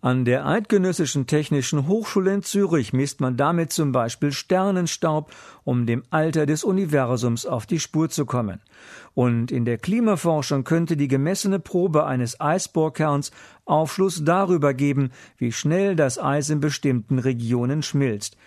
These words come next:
Außerdem lässt sich mit der Nanoschwebewaage das Alter von Gestein datieren. Je älter ein Gestein ist, desto eher gilt es als geeignet, atomare Strahlung zu absorbieren,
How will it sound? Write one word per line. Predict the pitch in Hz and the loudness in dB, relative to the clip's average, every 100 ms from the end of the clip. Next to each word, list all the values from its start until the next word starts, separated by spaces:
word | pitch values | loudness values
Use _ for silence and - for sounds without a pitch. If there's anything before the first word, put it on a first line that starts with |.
| - - - - | -20 -20 -16 -2
Außerdem | 135 170 175 226 226 | 0 2 2 2 2
lässt | 185 - | 2 0
sich | 135 | -2
mit | 139 127 | -2 0
der | 120 | 0
Nanoschwebewaage | 127 156 185 156 - 151 185 170 143 143 139 | 2 0 0 -2 -2 0 2 2 2 0 2
das | 175 180 - | 0 0 -2
Alter | 139 123 135 127 | -2 0 0 -2
von | 135 123 | 0 0
Gestein | 127 139 - 160 165 156 | 0 -2 -2 0 2 2
datieren. | 139 127 127 110 87 - - - - - | 0 0 -4 -4 -8 -12 -20 -20 -20 -14
Je | - 127 | -2 0
älter | 151 190 220 185 | 2 2 2 0
ein | 156 135 | 0 0
Gestein | 117 104 117 113 120 | -2 -2 -4 -4 0
ist, | 175 185 - - - - | 0 0 -4 -20 -14 -6
desto | 113 - | -4 -2
eher | 123 233 180 196 | -2 2 2 2
gilt | 147 147 143 | 2 0 2
es | 117 | 0
als | 147 - | 0 0
geeignet, | - - 156 139 139 - _ | -2 0 0 0 -2 -2 _
atomare | 147 147 160 143 135 160 | -2 0 0 0 0 0
Strahlung | 170 - 156 185 170 139 | -2 -2 0 0 0 -2
zu | - 135 | -2 -2
absorbieren, | 127 120 - 127 147 190 175 151 | -2 -2 -2 0 2 2 2 0